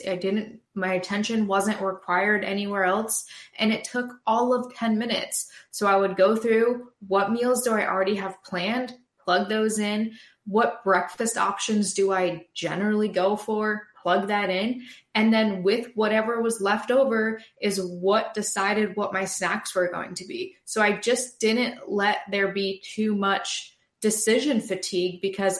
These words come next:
I already had some of those things planned out. I was just adding in whatever was left for my macros. And if there was something that I really, really was craving,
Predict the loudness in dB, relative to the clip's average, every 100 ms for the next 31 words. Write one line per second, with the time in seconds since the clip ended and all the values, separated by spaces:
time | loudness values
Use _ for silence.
0 | 0 0 0 0 0 -2 -2 -2 -2 -2
1 | 0 2 0 0 -6 -8 -10 -10 -4 2
2 | 2 2 -4 -16 _ 2 4 4 0 2
3 | 0 0 -4 -6 0 2 2 0 -2 -2
4 | -2 -2 -4 -12 -2 2 4 4 4 4
5 | 2 -2 _ _ -2 0 0 0 -2 -6
6 | -4 -2 -2 0 0 0 0 0 -2 -8
7 | -20 -6 0 0 2 2 2 2 0 0
8 | 0 0 2 2 2 0 2 2 2 0
9 | 2 2 0 -2 -4 -4 -2 0 -2 -2
10 | -6